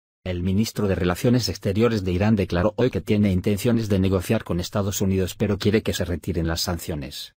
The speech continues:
"No gracias", expresó Trump. Horas antes el canciller Zarif había anunciado su interés de abrir el diálogo, asegurando que no se descarta la posibilidad de que el presidente de Estados Unidos reconsidere su decisión y cambie su enfoque defensivo frente a Irán.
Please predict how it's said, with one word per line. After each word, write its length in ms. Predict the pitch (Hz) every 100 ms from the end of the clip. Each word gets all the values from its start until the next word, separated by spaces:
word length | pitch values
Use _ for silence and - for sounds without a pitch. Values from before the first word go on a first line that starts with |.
| _
"No 220 | 123 117 127
gracias", 560 | 120 110 78 71 - _ -
expresó 500 | 110 - 98 - 98
Trump. 300 | 90 87 - - _ _ _ _ _ _
Horas 340 | 120 127 131 110
antes 280 | 95 120
el 140 | 110 101
canciller 480 | 101 - 101 113 110
Zarif 340 | 95 107 -
había 240 | 92 98
anunciado 520 | 95 87 87 120 120 120
su 120 | 92
interés 360 | 87 90 95
de 80 | 87
abrir 300 | 87 104 95
el 120 | 85
diálogo, 440 | 78 85 78 65 64 _
asegurando 680 | - 92 95 92 104 107 101
que 100 | 98
no 100 | 98
se 140 | -
descarta 520 | 95 87 82 80 - 123
la 100 | 101
posibilidad 520 | 107 - 104 107 107
de 120 | 101
que 80 | 101
el 100 | 87
presidente 540 | 92 95 95 101 113
de 80 | 92
Estados 400 | 87 110 101 101
Unidos 320 | 95 101 98
reconsidere 640 | 87 90 87 85 95 101 110
su 160 | -
decisión 460 | 104 95 98 - 120
y 40 |
cambie 300 | 101 104 95
su 160 | 92 98
enfoque 340 | 85 113 104
defensivo 580 | 90 87 92 85 117 107
frente 320 | 98 107 110
a 80 | 92
Irán. 380 | 87 80 73